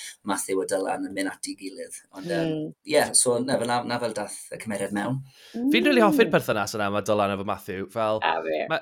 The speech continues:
Speaker 3: fel sut ma', <laughs> chi, chi obviously yn kind of rivals, ond hefyd, ma' 'na rhyw fath o barch yna, yn oes? Fel, erbyn hyn. Fi'n credu achos ma' Matthew 'di gweld Dylan yn mynd trwy loads o shit, fel,
Speaker 2: Ie.
Speaker 3: ma', ma' 'na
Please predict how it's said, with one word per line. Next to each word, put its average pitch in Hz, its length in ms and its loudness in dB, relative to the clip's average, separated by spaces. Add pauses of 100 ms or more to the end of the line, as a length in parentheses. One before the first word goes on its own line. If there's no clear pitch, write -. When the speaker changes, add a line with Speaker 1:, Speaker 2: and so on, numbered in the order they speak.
Speaker 3:
fel 160 140 0
sut 175 160 -4
ma', 170 160 2 (120)
<laughs> - 360 0
chi, - 80 -12 (340)
chi 214 140 -4
obviously 233 340 -4 (160)
yn 170 160 -2
kind 160 240 -2
of 151 140 -2
rivals, 107 720 0 (460)
ond 170 100 -6
hefyd, 170 400 0
ma' 165 80 2
'na 180 100 6
rhyw 226 180 2
fath 202 180 -2
o - 20 0
barch 143 460 2
yna, 95 180 0
yn 98 100 -2
oes? - 280 -4 (340)
Fel, 127 100 2
erbyn 127 280 4
hyn. 101 300 4 (460)
Fi'n 180 80 0
credu 208 140 6
achos 196 120 -2
ma' 220 60 2 (120)
Matthew 165 180 2
'di 147 80 -4
gweld 135 260 6
Dylan 113 220 4
yn 110 80 -6
mynd 113 160 -4
trwy 117 160 -8
loads 107 180 -2
o 110 60 -8
shit, 92 400 -6
fel, 92 300 -4 (200)
Speaker 2:
Ie. 190 140 10 (240)
Speaker 3:
ma', 117 180 6 (380)
ma' 120 100 0
'na 117 220 8